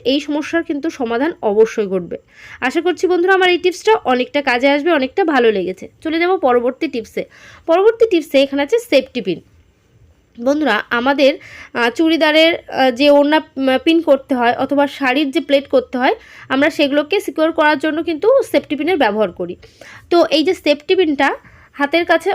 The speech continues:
অনেক সময় পাই না, দেখবেন, আহ, যেখানে আমরা সেফটি পিন রাখি, যতটাই বেশি করে এনে রাখি না কেন, কিছুদিনের মধ্যেই সেটা হারিয়ে যায়। তো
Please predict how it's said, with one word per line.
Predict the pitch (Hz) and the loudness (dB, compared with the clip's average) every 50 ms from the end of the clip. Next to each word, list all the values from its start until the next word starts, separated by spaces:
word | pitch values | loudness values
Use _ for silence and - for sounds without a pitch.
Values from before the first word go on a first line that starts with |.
| - | -2
অনেক | - 285 285 302 294 | -2 -2 -2 -2 -4
সময় | - 359 403 415 | -4 -4 -4 -2
পাই | 403 - 269 220 214 214 | -2 0 0 0 0 -2
না, | 202 170 - - _ _ - | -4 -6 -8 -12 _ _ -6
দেখবেন, | 240 302 349 330 330 339 359 440 453 | -4 -2 0 2 2 2 0 0 -4
আহ, | - - 277 277 277 277 | -6 -2 0 0 0 0
যেখানে | 254 247 330 320 349 381 | 0 -2 -2 -2 0 0
আমরা | 359 330 359 | 0 0 0
সেফটি | - - 311 - - 330 | 0 -2 -4 -4 -4 -4
পিন | 294 339 320 | -2 -2 0
রাখি, | 277 254 233 254 - - 311 | 0 -2 -2 -2 -4 -4 -2
যতটাই | - 247 247 - 285 277 330 349 392 392 | -2 -2 -2 -4 -2 0 0 2 2 0
বেশি | 311 277 294 - - | 0 -2 -2 -2 -4
করে | 320 - 339 320 311 | -4 -2 0 0 0
এনে | 285 269 262 | 0 0 0
রাখি | 240 220 226 - | 0 -2 -2 -4
না | 269 247 233 | -4 -4 -4
কেন, | 233 233 285 | -4 -6 -6
কিছুদিনের | - - 320 - 339 294 349 359 381 349 | -6 -6 -6 -4 -4 -2 -2 -2 -2 0
মধ্যেই | 302 269 240 226 233 302 370 | 0 0 -2 -2 -2 -4 -4
সেটা | - 330 294 302 | -4 -4 -2 -2
হারিয়ে | 233 214 196 185 170 | 0 -2 -2 -4 -6
যায়। | 156 - - - _ _ _ - - - - - - _ _ | -8 -10 -14 -18 _ _ _ -20 -20 -20 -20 -20 -20 _ _
তো | 339 320 320 302 | 2 4 4 4